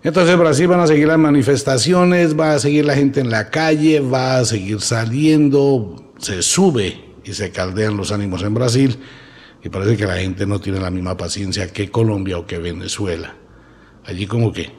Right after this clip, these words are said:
ah, se fueron más rápido el problema. Problemas con, bueno,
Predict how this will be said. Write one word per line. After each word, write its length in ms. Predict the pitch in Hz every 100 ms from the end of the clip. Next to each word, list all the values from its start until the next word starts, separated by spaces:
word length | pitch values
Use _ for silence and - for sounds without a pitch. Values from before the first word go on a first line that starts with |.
| - -
ah, 400 | - - - - - - - - _
se 140 | -
fueron 200 | 92 101
más 160 | 101 95
rápido 280 | 98 98 85
el 60 |
problema. 380 | 98 87 82 - - - - - - _ _ - _
Problemas 400 | 160 175 202 190
con, 1000 | 202 185 180 170 170 170 160 156 139 127
bueno, 180 | 147